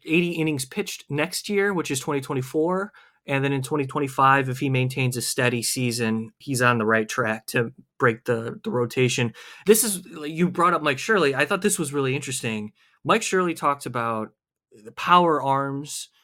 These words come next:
and th-, the frequency in which pitchers suffer from Tommy John surgery, right? Or suffer the injury that results in Tommy John surgery. And he made it a point to say that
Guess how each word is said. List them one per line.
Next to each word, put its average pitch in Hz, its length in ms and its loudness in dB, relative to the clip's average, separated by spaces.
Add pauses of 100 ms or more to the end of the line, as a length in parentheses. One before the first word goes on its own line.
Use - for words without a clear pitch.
(280)
and 123 440 -2 (600)
th-, 131 120 -10 (140)
the 139 140 -2
frequency 170 680 2
in 131 120 2
which 131 260 -2
pitchers 123 680 -2
suffer 127 480 -2
from 117 260 -2
Tommy 120 300 0
John 110 260 -6
surgery, - 480 -10
right? 120 220 -6
Or 123 100 -6
suffer 120 640 0
the 139 180 0
injury 127 300 4
that 113 260 -2
results 123 380 0
in 120 60 -4
Tommy 120 280 -2
John 117 240 -6
surgery. - 500 -8 (480)
And 143 400 2 (560)
he 160 140 2
made 196 220 8
it 202 80 2
a 180 40 4
point - 440 -6
to - 140 -6
say 185 680 -2
that 160 240 -2